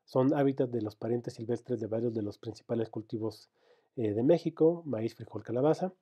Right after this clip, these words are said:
Además, realizan servicios de captura de carbono, de conservación de suelos, de biodiversidad, este, de protección de las riberas, así como regulación del clima, mantenimiento de los ciclos, eh, minerales. Son, por supuesto, hábitat de especies silvestres endémicas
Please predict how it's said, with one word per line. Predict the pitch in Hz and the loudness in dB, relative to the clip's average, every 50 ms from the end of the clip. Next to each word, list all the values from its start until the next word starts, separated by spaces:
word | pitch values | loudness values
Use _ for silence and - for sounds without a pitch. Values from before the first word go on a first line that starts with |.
| _ _ - - _ _ - | _ _ -20 -20 _ _ -6
Además, | 120 113 110 120 127 131 135 139 135 - | -2 0 2 2 4 4 2 2 0 0
realizan | 143 120 120 127 120 - 131 127 131 135 _ _ _ - - _ | 0 2 2 0 0 0 0 0 0 -2 _ _ _ -20 -20 _
servicios | - - 110 117 123 - 131 120 | -6 -2 0 0 0 -2 -2 -4
de | 117 | -2
captura | - - 110 - - 120 117 | -2 -4 -6 -4 2 2 4
de | 117 113 | 4 2
carbono, | - 117 117 123 143 143 139 139 131 | 0 -2 2 4 4 6 6 4 2
de | 127 | 0
conservación | 123 - 104 - - 101 98 95 - - 113 107 | -2 -4 -8 -6 -6 -8 -8 -8 -8 -6 -4 -4
de | 107 101 | -4 -4
suelos, | - - 143 147 143 135 120 | 2 4 4 6 6 4 2
de | 117 101 | 0 -2
biodiversidad, | 101 101 98 98 95 98 - - - 117 127 131 139 151 147 _ _ _ _ _ _ _ _ _ _ _ _ - | -4 -6 -8 -8 -12 -14 -16 -8 -2 0 2 2 2 0 -2 _ _ _ _ _ _ _ _ _ _ _ _ -8
este, | 127 107 104 98 95 95 95 - - - _ - - 107 104 | -6 -4 -4 -4 -6 -10 -10 -12 -16 -20 _ -8 -6 -4 -4
de | 101 107 | -4 -4
protección | - 110 - 113 104 - 123 117 117 | -6 -6 -8 -8 -6 -2 -2 0 2
de | 113 | 2
las | 107 104 104 | 0 0 0
riberas, | 117 120 139 143 147 143 139 - | 2 4 4 4 4 2 0 -4
así | - - - 110 | -12 -12 -10 -4
como | - 131 117 113 | -2 0 0 0
regulación | 110 113 98 107 104 104 101 - 123 117 | 0 -2 -2 -2 -4 -4 -4 -4 -2 -2
del | 113 113 113 | -2 -2 -4
clima, | - 151 151 156 151 147 | 2 2 4 4 6 4
mantenimiento | 147 135 120 - - 110 107 110 117 117 - 117 | 4 2 0 -2 -2 -2 0 0 0 0 0 -2
de | 107 | -2
los | - - - | -2 -6 -12
ciclos, | - _ - 113 104 104 - - - | -16 _ -8 -8 -8 -8 -10 -14 -12
eh, | 127 110 104 98 | -12 -12 -12 -12
minerales. | 110 117 123 135 151 165 190 185 160 156 - - _ _ _ _ _ _ _ _ _ _ _ _ _ | -8 -4 0 4 6 6 8 8 6 4 2 -6 _ _ _ _ _ _ _ _ _ _ _ _ _
Son, | _ - 139 127 131 | _ 2 2 2 4
por | 135 123 - | 2 -2 -2
supuesto, | - 110 - - 123 117 - - 127 | -2 -8 0 2 2 2 2 2 2
hábitat | 117 117 113 113 - 120 113 110 | 2 2 2 0 0 0 -2 0
de | 107 98 | -2 -8
especies | - - - 113 - 123 - | -6 -2 -4 -2 -2 -2 -6
silvestres | - 110 104 104 110 - - - - - | -6 -6 -2 -2 -2 -4 -4 -10 -8 -6
endémicas | 110 117 135 135 135 135 131 135 135 131 135 - | -2 0 2 4 4 4 2 2 -2 -2 -2 -6